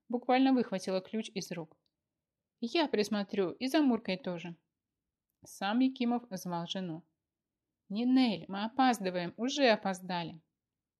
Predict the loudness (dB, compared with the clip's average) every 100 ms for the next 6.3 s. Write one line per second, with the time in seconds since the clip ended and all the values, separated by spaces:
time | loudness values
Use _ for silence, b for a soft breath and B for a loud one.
0 | _ _ _ -8 -8 -8 -8 -6 -4 -4
1 | 0 0 -2 b b b -8 -6 -4 -2
2 | -2 -4 -6 -10 -10 -12 -16 _ _ _
3 | _ _ _ _ _ -6 -2 0 2 0
4 | 2 2 2 0 -2 -6 -4 -2 0 -2
5 | -2 -4 -6 -10 -6 -6 -4 -8 -10 -8
6 | -2 0 0